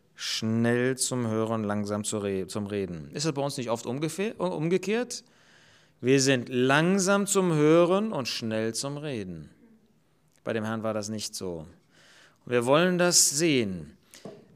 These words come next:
Wenn wir als Gläubige leben wollen, das heißt, dass der Glaube sichtbar wird in unserem Leben, dann müssen wir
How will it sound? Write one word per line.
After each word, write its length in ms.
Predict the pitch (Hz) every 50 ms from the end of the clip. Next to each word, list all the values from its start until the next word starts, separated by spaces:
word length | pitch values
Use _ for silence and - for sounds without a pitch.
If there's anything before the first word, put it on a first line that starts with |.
| - - -
Wenn 380 | 107 123 156 185 208 226 220 208
wir 380 | 226 226 233 240 233 240 233
als 240 | 185 170 143 135 131
Gläubige 760 | 135 151 147 156 165 175 190 214 233 226 180 208 196 165 196
leben 540 | 190 185 190 208 226 226 180 170 156 139 120
wollen, 500 | 127 123 120 113 101 98 92 80 80 87
das 180 | 107 135 131 170
heißt, 220 | 175 185 180 185
dass 140 | 185 175 -
der 140 | 180 170 147
Glaube 580 | 139 151 156 160 170 180 196 226 208 214 214
sichtbar 460 | 180 180 262 233 - - 226 208 180
wird 100 | 170 165
in 100 | 160 160
unserem 300 | 156 151 135 139 135 131
Leben, 400 | 127 123 123 117 104 107 101 101
dann 140 | 110 123 135
müssen 240 | 147 147 - 156 135
wir 200 | 135 127 117 107